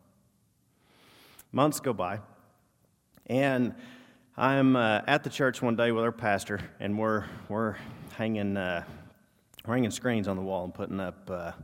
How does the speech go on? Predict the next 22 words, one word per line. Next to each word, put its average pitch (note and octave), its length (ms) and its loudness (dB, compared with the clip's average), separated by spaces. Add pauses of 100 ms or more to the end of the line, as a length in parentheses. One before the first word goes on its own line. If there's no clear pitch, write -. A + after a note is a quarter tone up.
(500)
the - 60 -12
projectors E2+ 600 -6
and E2+ 100 -10
stuff. E2 280 -10 (520)
And A#2+ 380 4
I A#2+ 260 2
asked E3+ 220 0
him, C3+ 140 2
I C3 40 2
said, C3+ 240 0
"Hey, D3 300 0 (340)
did C#3+ 160 0
we B3 80 8
ever D4 140 8
figure A#3 260 2
out G#3 100 2
what E3 100 0
happened D#3+ 300 -2
to D3+ 60 2
the A#2 60 2
membership A#2+ 440 0
book?" B2+ 220 -2